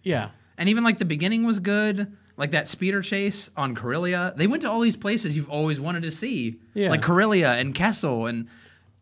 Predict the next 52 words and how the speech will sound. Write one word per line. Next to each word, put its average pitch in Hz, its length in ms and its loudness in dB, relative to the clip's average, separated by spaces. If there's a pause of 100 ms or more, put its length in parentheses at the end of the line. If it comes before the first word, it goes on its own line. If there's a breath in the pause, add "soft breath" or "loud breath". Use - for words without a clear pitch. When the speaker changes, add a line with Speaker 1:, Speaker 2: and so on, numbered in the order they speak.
(200)
Speaker 2:
you 208 100 4
know, 165 100 4
I 185 140 8
was 220 120 4
one 214 120 2
of - 20 0
the 190 100 2
people 220 140 2
that's 180 100 0
complaining, 202 360 0
like, 143 140 -2
"You 151 40 -2
don't 156 220 -2
need 151 180 -2
to 147 60 -6
see 143 180 -4
this." 190 180 -4
I 156 120 0
was 151 160 0
wrong. 131 360 2
You 123 100 -2
do 254 140 -2
need 131 200 -4
to 110 40 -6
see 101 220 -6
it. 98 140 -14
It's, 165 340 -4
Speaker 1:
Yeah. - 80 2
Speaker 2:
it's 320 140 0
extremely 311 500 0
entertaining. 285 560 -4 (800)
I 214 140 8
got 247 200 8
every, 226 240 4
like, 175 300 0
I 196 100 4
really 220 360 2
had 202 160 4
nothing 214 240 0
to 202 60 -2
complain 185 320 -4
about. 127 180 -4
And 147 120 -2
every 180 280 0
time 226 220 -2
I 190 60 -2
watch 190 300 -4
it, 151 140 -4
I 151 100 4
like 156 300 2
it - 140 -6
more, 127 420 -8